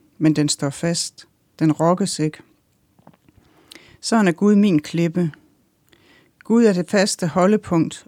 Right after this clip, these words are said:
uden for mig selv. Gud er den objektive grundvold,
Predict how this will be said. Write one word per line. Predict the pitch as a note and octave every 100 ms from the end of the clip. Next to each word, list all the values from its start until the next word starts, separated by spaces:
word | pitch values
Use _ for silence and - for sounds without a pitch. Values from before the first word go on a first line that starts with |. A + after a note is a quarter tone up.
| -
uden | G#3+ A3+
for | A3+ F3
mig | D#3 D#3
selv. | - E3 D3+ - _ _ _ _ _ _ _ _ _ _ _ _
Gud | - A#3
er | G#3
den | F#3 -
objektive | G3+ A3+ F#3+ - F#3 D#3
grundvold, | - F3 G3 G3+ D#3+ D#3